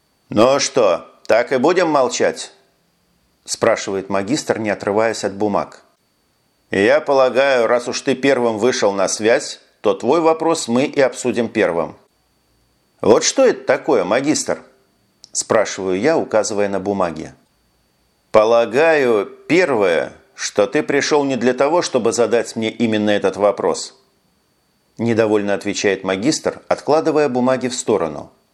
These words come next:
При этом он кладёт их чистой стороной вверх так, чтобы я не мог видеть их содержание, после чего продолжает. Полагаю, и второе.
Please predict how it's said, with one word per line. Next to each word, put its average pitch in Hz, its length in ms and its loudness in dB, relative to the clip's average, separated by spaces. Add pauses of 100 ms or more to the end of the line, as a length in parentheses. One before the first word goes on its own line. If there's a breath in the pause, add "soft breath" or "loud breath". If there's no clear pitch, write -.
(240)
При 107 140 2
этом 117 260 0
он 113 120 -2
кладёт 120 360 0
их 107 100 -6
чистой 123 340 -2
стороной 107 460 -2
вверх 95 360 -4
так, - 320 -4 (260 soft breath)
чтобы 110 340 -4
я 165 140 2
не 170 100 -2
мог 160 240 -2
видеть 123 340 -2
их 104 100 -2
содержание, 95 800 -2 (500)
после 101 280 -2
чего 107 260 0
продолжает. 101 800 -4 (960)
Полагаю, 127 720 4
и 175 40 2
второе. 104 800 0